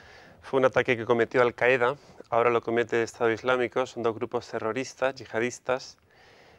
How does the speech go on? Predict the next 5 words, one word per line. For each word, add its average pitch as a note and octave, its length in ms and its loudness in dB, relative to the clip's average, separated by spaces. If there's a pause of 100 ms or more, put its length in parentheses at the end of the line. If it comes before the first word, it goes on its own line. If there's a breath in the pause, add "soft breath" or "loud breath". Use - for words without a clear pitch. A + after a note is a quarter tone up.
(180 soft breath)
que, A2+ 880 6
mm, G2 600 -6 (960)
quieren A#2 1120 4
castigar B2+ 440 4
Occidente, C#3 680 2